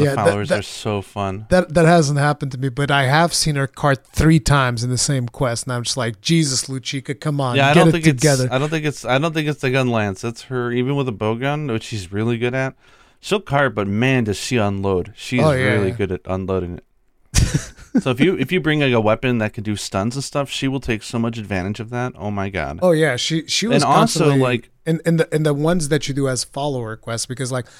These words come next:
Speaker 1: you can only choose weapons if you go to support surveys, but the ones that you do as
Speaker 2: Yeah.
Speaker 1: follower quests, she always brings the bow gun, and I'm just like, "Oh my God, she's a sticky cheese user. Look at her go." And she's like, "Do, do, do, do." <laughs> She, like, learned from Angbata, dude. <laughs> Like,
Speaker 2: Yeah.
Speaker 1: what the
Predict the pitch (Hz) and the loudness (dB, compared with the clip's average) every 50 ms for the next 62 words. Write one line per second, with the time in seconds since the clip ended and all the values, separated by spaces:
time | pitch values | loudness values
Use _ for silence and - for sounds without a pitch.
0 | - _ _ _ 143 139 165 175 185 180 160 151 - - 160 160 151 131 123 135 | -20 _ _ _ -4 0 2 2 4 2 2 0 -2 -2 -2 -2 -2 -2 -2 -4
1 | 139 135 - - 135 123 127 123 - 135 123 123 120 120 113 110 - - 117 - | -6 -4 -4 -8 -8 -8 -8 -6 -6 -6 -4 -4 -2 -2 -4 -2 -4 -4 -4 -4
2 | 117 113 120 120 - - 139 139 139 165 185 175 - - - - - _ _ 147 | -4 -4 -2 -2 -2 -2 -2 0 2 0 0 -2 -4 -10 -20 -20 -20 _ _ -10
3 | 127 143 135 143 147 131 135 123 139 127 135 123 110 - - 147 147 143 131 127 | -6 -4 -2 -2 -2 -2 -4 -6 -4 -2 0 0 0 -2 -2 -2 0 0 0 -2
4 | 120 _ 135 127 120 - - 143 131 135 139 139 127 117 120 135 131 113 113 120 | -4 _ -4 -2 -2 -2 -2 0 0 2 2 2 0 0 -2 -2 -2 -2 -4 -6
5 | 107 123 127 131 131 147 156 165 156 _ - 135 131 131 127 - - 123 120 117 | -2 0 0 2 2 2 0 0 -2 _ -4 -2 -2 -2 -2 -2 -2 -4 -4 -4
6 | _ - 135 143 156 147 151 143 139 131 135 139 147 151 143 131 120 - - - | _ -8 -4 -4 -2 -2 -2 -2 0 0 2 2 4 4 4 2 0 -4 -14 -20
7 | - - - _ _ - - 190 151 156 135 - - - - _ 214 220 208 - | -20 -20 -20 _ _ 2 2 4 4 6 4 4 4 4 2 _ 2 2 4 4
8 | 196 185 - - - - 170 151 147 147 113 131 151 147 139 - 143 139 151 180 | 4 4 4 4 4 6 6 6 6 4 6 6 6 4 4 4 2 2 2 2
9 | 180 - 208 196 202 214 185 196 214 214 214 208 190 165 165 165 143 139 - _ | 4 4 2 4 4 4 4 6 6 6 6 6 4 4 4 2 2 2 0 _
10 | 208 196 175 180 180 202 185 - - - - - - - - - - 240 - - | 0 2 2 2 0 -2 -2 -2 -2 -2 -2 -2 -4 -6 -6 0 0 0 0 -2
11 | - 277 240 - - - 208 208 202 202 196 - 175 185 202 208 220 202 - 202 | -6 -10 -4 0 2 2 4 4 4 4 4 4 4 4 4 4 4 4 4 4
12 | 185 175 - - 196 196 196 180 143 123 - 170 185 220 214 - - 151 117 123 | 4 4 4 4 6 6 6 6 6 4 4 4 4 2 2 2 0 0 0 -2
13 | 120 - 175 226 196 - - - 262 302 - - - - 226 202 - 214 254 214 | -2 0 2 2 2 0 0 4 4 4 4 4 0 0 0 0 -2 -2 0 2
14 | 220 233 - 254 - - 202 196 190 | 2 0 0 -4 -4 -2 -2 -2 -2